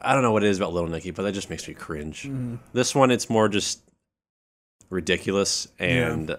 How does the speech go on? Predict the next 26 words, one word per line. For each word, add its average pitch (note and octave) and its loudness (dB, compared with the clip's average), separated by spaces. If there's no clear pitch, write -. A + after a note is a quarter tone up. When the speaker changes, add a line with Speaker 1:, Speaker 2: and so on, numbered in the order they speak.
Speaker 1:
uh, D#2+ -2
like, F#2 -2
Zohan G2 0
is E2 -2
essentially F2 -4
a E2 -4
superhuman. G2+ -4
Speaker 2:
<laughs> - -20
Exactly. C#3+ -4
Speaker 1:
And G#2 4
there's F#3+ 4
no A2+ 8
reason E2+ 0
to F2 -4
it, F2+ -2
but C#3 2
it's, A#2+ 0
Speaker 2:
No. A2+ -6
Speaker 1:
it's - -4
hilarious. D#2 -2
It's B2+ -4
such - -2
a C3 0
stupid E2+ -2
movie, D#2+ -4
but D#2+ -6